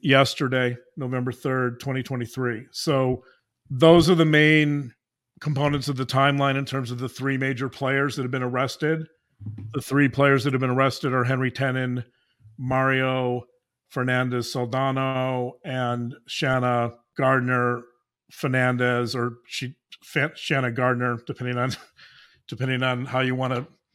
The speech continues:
I don't think she's divorced yet. So I think it's, <laughs> I, I think she changed her name, but some people refer to her as Gardner Fernandez, some Gardner,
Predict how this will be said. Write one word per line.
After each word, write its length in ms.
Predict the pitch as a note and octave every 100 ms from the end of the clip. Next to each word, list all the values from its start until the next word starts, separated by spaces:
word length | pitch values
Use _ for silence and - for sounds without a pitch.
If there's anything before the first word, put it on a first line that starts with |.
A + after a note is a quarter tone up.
| _ _
I 80 | C3
don't 180 | D3+ C#3+
think 160 | D#3
she's 220 | C3+ D3 A2+
divorced 560 | B2 C3 C3+ B2 -
yet. 280 | A2+ A2+ -
So 160 | - C#3
I 60 |
think 320 | G#2 B2 C#3
it's, 340 | C#3 A2+ - - _ _
<laughs> 220 | _ -
I, 260 | F3 A#2+ E3+ - - - D3
I 60 |
think 220 | C#3 F3+
she 140 | E3+ F3+
changed 400 | - F#3 F3 -
her 100 | D3
name, 440 | C#3+ D3+ F3 E3+
but 180 | C#3 C3 - _ - _ _
some 240 | - E3
people 240 | F#3 E3 D#3+
refer 320 | D3+ - D3+
to 100 | C#3+
her 140 | D3
as 220 | C#3 A#2+
Gardner 440 | - D#3 C#3+ C#3 C#3
Fernandez, 680 | - C3 C3+ C3 C3 B2+ -
some 220 | C#3 B2
Gardner, 580 | B2 B2 A#2+ B2 B2